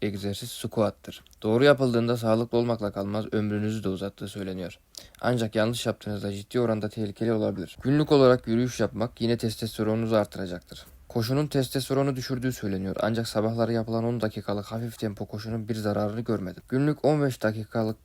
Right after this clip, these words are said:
bir ip atlayış testosteronunuzu artırmakla kalmaz, kondisyonunuzu, zihninizi kullanma kapasitenizi artırır. Bu kadar fiziksel aktivitenin yanında sigaranın testosteronu arttırdığı kaynaklarda gözükmekte. Kaynaklar bizi yanıltmasın. Sigara kondisyon bozulmalarına, zihin darlığına,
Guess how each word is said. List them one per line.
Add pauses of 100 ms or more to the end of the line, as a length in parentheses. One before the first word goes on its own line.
bir
ip
atlayış
testosteronunuzu
artırmakla
kalmaz,
kondisyonunuzu,
zihninizi
kullanma
kapasitenizi
artırır. (200)
Bu
kadar
fiziksel
aktivitenin
yanında
sigaranın
testosteronu
arttırdığı
kaynaklarda
gözükmekte. (500)
Kaynaklar
bizi
yanıltmasın.
Sigara
kondisyon
bozulmalarına, (360)
zihin
darlığına,